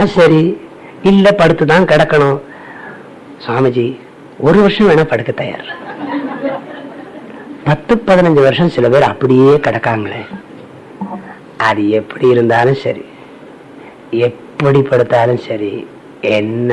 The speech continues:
ஆனாலும் சரி, "நன்றே செய்வாய், பிழை செய்வாய், நானோ எதற்கு நாயகமே." அவ்வளவுதான்.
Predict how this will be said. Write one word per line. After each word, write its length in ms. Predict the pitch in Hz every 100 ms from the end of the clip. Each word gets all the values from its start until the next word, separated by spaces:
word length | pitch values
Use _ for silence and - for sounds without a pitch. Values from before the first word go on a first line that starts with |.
| 110
ஆனாலும் 460 | 104 101 101 107 -
சரி, 180 | - - - - - - - - - - - - - - - - - - - -
"நன்றே 480 | 120 120 127 123 135
செய்வாய், 540 | 139 127 117 117 120 139
பிழை 320 | 139 107 120 117
செய்வாய், 460 | 113 104 101 120 135
நானோ 360 | - - 107 113
எதற்கு 440 | - 95 - -
நாயகமே." 600 | 107 - - - - - - - -
அவ்வளவுதான். 480 | 98 98 104 87